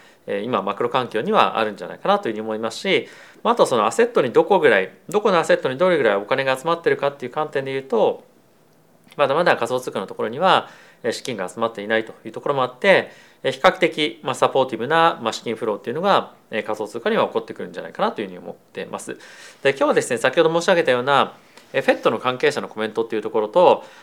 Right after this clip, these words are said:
まあ、あとは仮想通貨関係で非常に重要なニュース多く出てきておりますので、えー、そういったところを皆さんにご紹介をしていきたいと思います。はい。で、メンバーシップのお知らせなんですが、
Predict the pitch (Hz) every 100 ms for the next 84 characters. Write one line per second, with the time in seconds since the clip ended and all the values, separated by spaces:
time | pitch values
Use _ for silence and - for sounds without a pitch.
0 | _ 190 214 151 - - 135 139 139 143
1 | - 135 165 151 139 156 147 139 139 131
2 | 139 123 - 120 117 95 98 107 101 101
3 | 98 98 120 170 156 - _ _ _ 131
4 | 143 135 139 - 262 110 104 101 90 95
5 | 98 95 95 - - 101 95 - 87 87
6 | 92 104 - - - - - _ _ _
7 | _ 156 156 127 170 185 202 240 143 110
8 | - 107 - 117 123 120 113 - 113 127
9 | 107